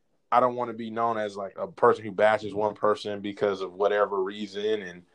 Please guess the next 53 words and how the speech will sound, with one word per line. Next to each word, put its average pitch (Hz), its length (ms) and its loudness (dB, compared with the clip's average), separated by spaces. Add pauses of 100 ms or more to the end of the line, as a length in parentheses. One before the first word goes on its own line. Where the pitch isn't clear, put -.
(300)
you 175 60 2
know 156 40 6
what 147 60 8
I'm 143 60 2
saying? 131 140 0
I 135 80 6
just 139 140 -2
wanted 123 180 0
to 117 60 -6
be, 113 320 -4 (380)
I, 101 40 0
I, 104 340 4
I 120 40 4
wanted 120 220 2
to - 40 -8
be 95 140 -10
pure. - 400 0 (1160)
So 98 420 2
Noel's 123 340 4
down 139 300 -2
with 170 180 -8
it, 170 160 -6
and, 110 260 -8
you 127 80 -4
know 117 60 0
what 113 60 2
I'm 113 60 -4
saying? 123 380 -2
So 113 140 0
now 113 280 8
we, 113 160 -8
you 117 40 -8
know, 107 280 -4 (140)
we 113 120 2
have, 110 180 6
we're 113 220 2 (680)
about 107 180 -4
fourteen 123 380 2
episodes 117 540 -4
in, 120 340 -4
and, 101 280 -10
you 107 120 -8
know 101 100 0
what 98 80 2
I'm - 20 -14
saying, 101 180 -2
we're 110 100 10
gonna 110 220 8
start 110 320 4
getting 117 200 -2
back 113 240 6
to 123 220 0
it. 117 180 -4